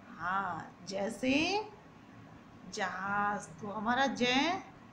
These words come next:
right word होगा, तो इसको हम circle बनाएंगे, इस पे गोला लगाएंगे इस तरह से। Okay, Next है हमारा ये,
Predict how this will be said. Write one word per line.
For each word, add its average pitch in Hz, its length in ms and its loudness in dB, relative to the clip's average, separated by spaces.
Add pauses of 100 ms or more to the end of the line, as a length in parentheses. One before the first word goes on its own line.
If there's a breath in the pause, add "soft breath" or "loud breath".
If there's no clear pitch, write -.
(320)
right 214 400 2
word 269 280 4
होगा, 294 420 4
तो 359 120 -6
इसको 277 280 -4
हम 339 380 2 (840)
circle 240 380 0
बनाएंगे, 190 580 -2 (160)
इस - 100 -18
पे 285 220 0 (300)
गोला 226 340 4
लगाएंगे 196 720 -2 (560)
इस - 180 -16
तरह 160 280 -10
से। - 280 -16 (1400)
Okay, 302 340 2 (920)
Next 233 380 -4
है 262 80 2
हमारा 277 760 4 (840)
ये, 208 540 -2